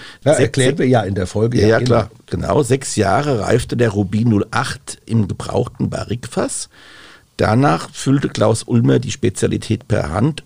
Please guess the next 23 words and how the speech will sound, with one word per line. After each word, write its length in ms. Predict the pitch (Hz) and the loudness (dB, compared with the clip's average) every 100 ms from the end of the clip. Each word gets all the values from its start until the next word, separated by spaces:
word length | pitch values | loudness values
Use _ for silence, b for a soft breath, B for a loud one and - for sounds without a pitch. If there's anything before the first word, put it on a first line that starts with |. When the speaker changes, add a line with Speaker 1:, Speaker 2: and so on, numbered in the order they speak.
| _ | _
Speaker 2:
ab. 240 | - - - - b b b b b b b | -8 0 0 0 b b b b b b b
Speaker 1:
Und 180 | 120 | 0
den 120 | 95 90 | 2 0
Namen 320 | 76 135 165 | 0 0 2
hat 120 | 160 | 2
der 60 | 156 | 2
Likörwein, 920 | 135 131 - 127 139 147 143 147 131 | 2 0 2 2 4 4 4 4 2
wie 80 | 101 | 2
soll 200 | 107 110 | 4 2
es 100 | 117 | 2
anders 320 | 95 110 - | 2 2 2
sein, 420 | 101 104 151 165 B B | 2 4 4 2 B B
stolzer 440 | - 98 110 110 | -2 0 4 2
Opa 340 | 110 117 143 139 | 2 4 4 4
von 240 | - 104 | 0 0
Ulmers 440 | - 139 165 147 | 4 6 6 2
Enkel 320 | - 107 101 80 | 2 0 2 0
Robin, 540 | 80 95 151 220 240 B B B - | -2 2 4 4 2 B B B -2
der 100 | 104 | -2
zweitausendacht 800 | - 107 117 101 92 - 90 - | 2 0 2 0 0 -4 -6 -4
geboren 720 | 90 80 78 80 92 104 101 _ | -8 -6 -4 0 2 2 0 _
worden 360 | - 78 73 139 | -6 -4 -4 -6
ist. 420 | - 175 - - | 2 2 2 -10